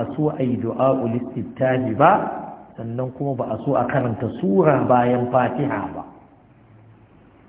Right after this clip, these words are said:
Mun gane. Malikiya duka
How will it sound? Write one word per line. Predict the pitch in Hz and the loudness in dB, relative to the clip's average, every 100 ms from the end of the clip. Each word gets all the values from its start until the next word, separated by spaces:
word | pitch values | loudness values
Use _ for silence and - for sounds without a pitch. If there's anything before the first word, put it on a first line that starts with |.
| _ _ - | _ _ -8
Mun | 117 123 | -2 2
gane. | 131 131 110 87 - - - - - - - - - _ _ _ _ _ - - - - _ - - - - - - - - - - - _ - _ _ _ _ - - - - - - | 4 4 2 0 -6 -14 -16 -20 -20 -20 -20 -20 -20 _ _ _ _ _ -20 -20 -20 -20 _ -20 -20 -20 -20 -20 -20 -20 -20 -20 -20 -20 _ -20 _ _ _ _ -20 -20 -20 -20 -16 -2
Malikiya | 135 147 147 - 247 233 180 | 2 4 4 2 4 4 4
duka | 214 | 2